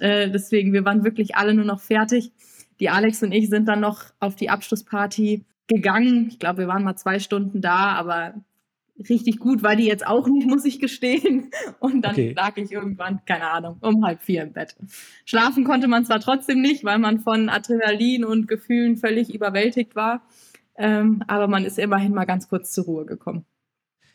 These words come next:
Speaker 2: Gibt's so einen Moment, der sich, mm, extrem eingebrannt hat?
Speaker 1: Also mit Sicherheit diese Atmosphäre in dem Stadion. Das war wirklich schon,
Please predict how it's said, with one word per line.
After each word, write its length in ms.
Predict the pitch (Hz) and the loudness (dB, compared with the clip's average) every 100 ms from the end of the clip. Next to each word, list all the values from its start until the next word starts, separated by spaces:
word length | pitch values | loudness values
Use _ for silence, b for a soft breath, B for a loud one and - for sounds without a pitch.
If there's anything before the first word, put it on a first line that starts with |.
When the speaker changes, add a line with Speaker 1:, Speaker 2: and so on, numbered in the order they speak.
| _ | _
Speaker 2:
Gibt's 200 | 139 123 | -6 -2
so 120 | 143 | -4
einen 220 | - 131 175 | 0 0 2
Moment, 360 | 127 156 190 | 2 2 2
der 100 | 139 | 0
sich, 260 | 135 123 - _ | 0 -4 -8 _
mm, 560 | 127 127 147 151 151 151 | -6 -4 -6 -8 -8 -6
extrem 500 | - - - 123 185 | -6 -6 0 2 2
eingebrannt 600 | 156 160 156 127 175 170 | 0 0 0 -2 -2 -2
hat? 300 | 190 - - b b b _ _ - | -6 -8 -16 b b b _ _ -2
Speaker 1:
Also 200 | 240 208 | 2 4
mit 160 | 240 226 | 4 2
Sicherheit 500 | 247 262 233 220 196 | 2 2 2 2 2
diese 240 | 220 214 185 | 2 2 0
Atmosphäre 580 | 202 196 - 202 190 | -2 -2 0 0 0
in 100 | 180 | -2
dem 100 | 180 | -6
Stadion. 640 | 180 - 175 170 165 185 185 | -6 -8 -6 -6 -4 -6 -6
Das 240 | - 202 208 | -6 -4 -2
war 160 | 190 | 0
wirklich 360 | 196 202 202 - | 0 0 -2 -2
schon, 480 | 202 190 190 190 | -2 0 0 -2